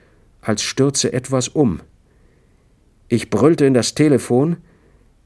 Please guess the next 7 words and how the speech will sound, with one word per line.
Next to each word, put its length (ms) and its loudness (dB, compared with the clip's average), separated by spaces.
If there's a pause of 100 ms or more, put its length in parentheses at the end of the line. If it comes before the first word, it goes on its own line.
(220)
bekam 400 -2
aber 200 -2
keine 340 -2
Antwort 420 -6
mehr. 260 -6 (1400)
Zeit 340 -4
verging, 540 -4